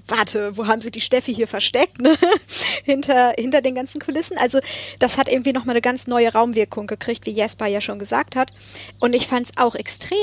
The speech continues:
angenehm. Also, ähm, bei der W W E diese, äh, zuschauerlosen Matches,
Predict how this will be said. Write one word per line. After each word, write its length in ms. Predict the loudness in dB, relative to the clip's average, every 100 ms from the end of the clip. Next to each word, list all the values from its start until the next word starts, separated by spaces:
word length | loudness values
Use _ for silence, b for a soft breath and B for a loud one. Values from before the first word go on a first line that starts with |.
| -2 0
angenehm. 680 | 0 2 0 0 -4 -6 -2
Also, 260 | 2 2 0 B B B 0
ähm, 480 | 2 2 0 -6 -10 -16 -12 2
bei 140 | 4
der 180 | 4 2
W 220 | 0 0
W 240 | -2 -4 -8
E 260 | -2 -2
diese, 640 | 0 -2 -2 -2 0 -2 -4
äh, 160 | -6 -4
zuschauerlosen 920 | -4 -2 0 2 2 2 0 0 -4
Matches, 280 | -4 -2